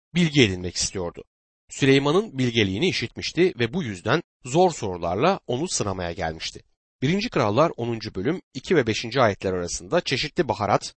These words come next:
çok miktarlarda altın ve değerli taşlarla yüklü büyük bir kervan eşliğinde Yaruşilim'e gelen kraliçe aklından geçen her şeyi Süleyman'la konuştu. Süleyman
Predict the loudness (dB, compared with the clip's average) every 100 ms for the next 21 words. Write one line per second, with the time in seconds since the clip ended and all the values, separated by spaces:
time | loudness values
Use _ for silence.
0 | _ _ 0 0 0 -2 4 4 6 4
1 | 4 2 0 0 0 -2 0 0 4 6
2 | 6 4 -2 -6 -2 -2 -2 -6 -6 0
3 | 0 0 _ -12 -4 -4 -4 -2 -2 0
4 | -2 2 2 0 -2 -12 -12 -10 -10 -2
5 | 2 2 _ _ 4 4 4 2 2 4
6 | 4 4 0 -6 -6 -2 0 0 _ _
7 | -4 -2 0 2 2 0 -2 -2 0 4
8 | 4 4 -2 0 0 _ 0 4 4 2
9 | -4 -6 -6 -10 -10 -12 -14 _ _ -14
10 | 0 2 4 2